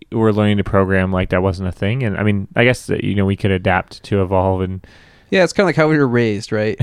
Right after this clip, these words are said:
Speaker 1: <laughs> Yeah. But
Speaker 2: <laughs>
Speaker 1: especially for games too, games are difficult. I mean, one of our other listeners was actually pointing out too that, um, you know, it's, it's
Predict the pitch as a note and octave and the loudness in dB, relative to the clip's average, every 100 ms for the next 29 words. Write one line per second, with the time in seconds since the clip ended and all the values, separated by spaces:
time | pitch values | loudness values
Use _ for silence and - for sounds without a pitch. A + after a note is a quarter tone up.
0 | F#2 - B2+ A#2 - - - - - - | -4 -4 -2 -2 -4 -14 -16 -20 -20 -20
1 | - - F3+ E3+ A#2+ - - D3 E3+ F3 | -4 2 4 2 -2 -6 -6 0 0 2
2 | A3 - G3 C3 A#2 A#2 G#2 - A2 B2+ | 0 2 0 0 2 0 0 0 2 2
3 | D3 A#2+ G#2 G#2+ - F#2 - G#2+ G#2 G2+ | 2 0 0 -2 -4 -4 -2 0 0 0
4 | G2+ _ - _ - - A#2+ F3 D3+ C3 | -4 _ -20 _ -20 -6 0 4 4 4
5 | C#3 G#2+ G#2+ G#2+ G#2+ G#2 G#2 G2+ G2+ - | 4 2 0 0 0 2 0 0 -6 -6
6 | G2+ G2+ G2 - A2 G2 G2 - G2+ G2 | -4 -2 -2 -4 -6 -2 -4 -4 -2 -2
7 | F#2 G2 - _ _ - - - _ _ | -2 -6 -14 _ _ -20 -20 -20 _ _
8 | _ _ _ _ _ _ _ - G#2+ G2 | _ _ _ _ _ _ _ 0 2 2
9 | G2+ - - G#2+ - - | 0 -4 -10 -10 -12 -18